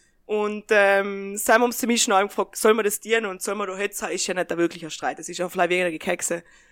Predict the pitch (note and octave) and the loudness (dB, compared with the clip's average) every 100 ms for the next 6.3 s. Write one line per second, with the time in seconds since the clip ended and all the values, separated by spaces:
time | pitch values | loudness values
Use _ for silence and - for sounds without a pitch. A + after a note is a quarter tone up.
0 | _ _ - G3+ G3 G#3+ A3 G#3+ G#3+ G#3+ | _ _ -10 -10 0 2 2 0 -2 -2
1 | F#3 F3 G3 A#3+ A#3 A3+ A3+ A#3+ C#4+ - | 0 4 4 4 4 4 4 2 2 -4
2 | - F#3 F3+ F#3 F#3 F3+ F#3 F#3+ F#3+ F#3+ | -10 -4 -2 -2 -4 -6 -10 -16 -14 -14
3 | - F3 F3+ F#3 F3 F3 - G3 A3 - | 0 2 4 6 4 2 -2 -4 -4 -4
4 | - G3+ G3+ F#3 F#3 F#3 F#3+ F3+ F3+ F3+ | -6 -6 0 2 2 2 2 4 2 0
5 | - - F3+ F#3 E3+ E3 E3+ D#3+ D#3 - | -8 -12 -6 2 2 2 0 0 0 0
6 | D#3+ D#3+ E3+ | -4 -4 -6